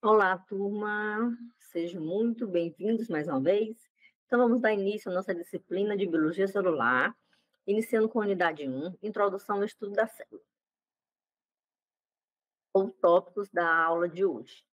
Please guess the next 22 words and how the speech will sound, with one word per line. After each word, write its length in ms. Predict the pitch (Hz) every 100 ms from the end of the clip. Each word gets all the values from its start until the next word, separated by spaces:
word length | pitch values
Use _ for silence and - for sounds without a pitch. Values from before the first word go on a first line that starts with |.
| -
Introdução 540 | 143 151 143 151 -
ao 100 | 202
Estudo 300 | 254 - 165
da 120 | 143
Célula, 560 | 127 - 127 135 170 226 - _ _ _ _ _
Técnicas 540 | - 175 180 190 196 170
de 80 | 151
Estudo 380 | - - 220
das 200 | 165 139 135
Células 600 | 123 123 147 185 - _
e 80 | 208
Tipos 400 | 226 - 214 240
de 80 | 233
Células. 500 | 262 - - _ _ _ _ _ _ _ _ _ _ _ _ _ _ _ - _ _ _ -
Então, 240 | 208 262
as 120 | 262
células, 500 | - 175 160 151 131
gente, 420 | 151 123 123 - - _ _ -
elas 120 | 175
são 160 | 247 240
formadas 560 | 220 208 180 170 175 -
por 440 | - 175 240 -